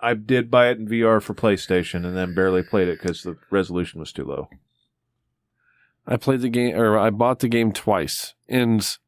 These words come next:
Speaker 2: the first time was, I mean, I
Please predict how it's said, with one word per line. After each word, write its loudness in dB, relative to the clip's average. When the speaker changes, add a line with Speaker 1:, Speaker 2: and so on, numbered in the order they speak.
Speaker 2:
the -2
first -2
time -2
was, 0
I -4
mean, 2
I -4